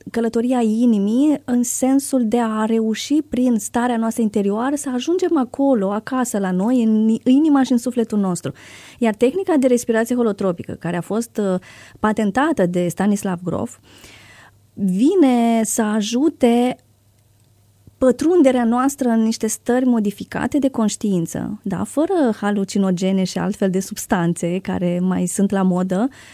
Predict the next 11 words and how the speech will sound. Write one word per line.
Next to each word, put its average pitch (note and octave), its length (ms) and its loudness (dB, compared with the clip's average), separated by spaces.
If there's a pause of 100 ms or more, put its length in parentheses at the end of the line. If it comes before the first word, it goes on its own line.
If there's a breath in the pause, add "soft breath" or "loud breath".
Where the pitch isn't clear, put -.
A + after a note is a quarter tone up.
(500 loud breath)
ci - 100 -8
doar C4 360 2
prin C4 280 4
respirație. G#3 680 -2
Respirația A#3+ 880 0
este B3 220 -2
un B3+ 60 4
vehicul B3 400 0
extraordinar B3 840 0
de F#3+ 240 0
a F#3+ 360 0